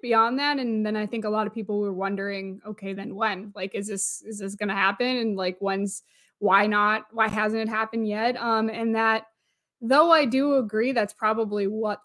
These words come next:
they are waiting for, I'm not a hundred percent sure why it's necessary, because I think it's easy enough to just send Brown down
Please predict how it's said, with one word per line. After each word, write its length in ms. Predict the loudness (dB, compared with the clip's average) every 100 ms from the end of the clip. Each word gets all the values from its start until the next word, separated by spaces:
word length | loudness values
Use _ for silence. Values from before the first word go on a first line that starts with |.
| -8
they 200 | -4 -2
are 280 | 0 0 2
waiting 360 | 0 0 0
for, 480 | -2 -2 -2 -2 -2 -8 _ _ _ _ _ _ _ _ _ _ _
I'm 160 | -2 0
not 300 | 2 2 0 -8
a 80 |
hundred 260 | -6 -4 -4
percent 380 | -4 -6 -6 -6
sure 200 | -4 -2
why 280 | 0 0 0
it's 200 | -2 -4
necessary, 680 | -4 -6 -6 -2 0 0 0
because 380 | -2 0 0
I 100 | -2
think 300 | -2 -4 -4 -4
it's 220 | -8 -8 -8
easy 280 | -6 -4
enough 300 | -2 -2 -4 -4
to 120 | -6
just 280 | -6 -6 -4
send 240 | -4 -2
Brown 300 | -2 -2 -2
down 320 | -2 -2 -2